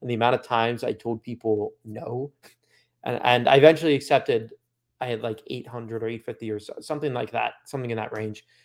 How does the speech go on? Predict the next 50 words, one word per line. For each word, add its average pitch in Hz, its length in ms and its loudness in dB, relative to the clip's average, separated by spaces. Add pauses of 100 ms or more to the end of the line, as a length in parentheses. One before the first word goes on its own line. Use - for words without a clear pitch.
(320)
And 120 320 2
I 120 280 4
kind 151 200 0
of 127 60 0
regret 127 320 4
it 117 160 0
because 117 260 -2
now 123 120 -2
there's 113 160 -6
one 117 100 -6
at 117 80 0
auction 135 300 4
for 117 100 -12
nine 107 160 -6
hundred, 117 380 -2
and 113 140 -6
I 110 60 -6
know 120 180 0
I 110 100 -2
would 110 140 -6
pay 120 120 -4
nine 107 160 -6
hundred 107 200 -10
dollars 107 220 -4
for 117 100 -14
that 113 100 -10
card - 140 -6
again. 123 380 0 (360)
So 113 220 0
moral 151 280 6
of 131 40 4
the 123 80 -2
story, 123 580 4
if 117 200 -4
you 151 140 -2
think 139 320 0
comps 131 360 -2
don't 123 260 -4
matter 120 560 2
for 123 120 0
a 110 60 2
card 117 220 -2
that 107 80 -4
you 117 100 -6
would 107 100 -10
genuinely 147 420 -2
buy 131 200 2
at 123 160 -4
full 131 120 -2
comp, 120 320 -6